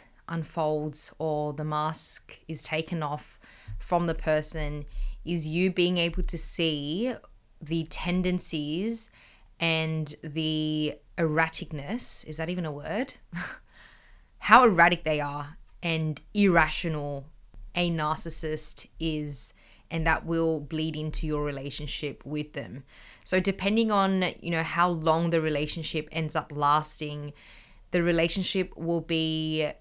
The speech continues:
co-, a constant up and down and up and down, and you have those really high highs where, you know, everything is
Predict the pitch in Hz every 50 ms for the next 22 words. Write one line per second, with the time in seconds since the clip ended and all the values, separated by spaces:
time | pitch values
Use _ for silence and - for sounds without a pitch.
0 | _ _ - - - - - - 175 - - - - - 175 208 214 214 - -
1 | 185 170 165 - - - - - - - - - - - - - - - - 165
2 | - - - - - - - 165 160 139 - 160 151 151 147 151 151 135 143 139
3 | 113 - 160 160 156 - - - 165 160 151 139 160 151 151 151 151 151 147 147
4 | 151 147 - - - 156 151 151 151 151 147 131 - 156 151 143 147 - - -
5 | 170 175 165 165 160 160 151 139 147 151 156 160 160 156 151 - 156 147 147 147
6 | - - 151 151 147 147 151 143 147 151 156 151 147 147 147 - - - - -
7 | - - 196 208 220 208 220 208 226 220 220 226 214 208 196 196 185 175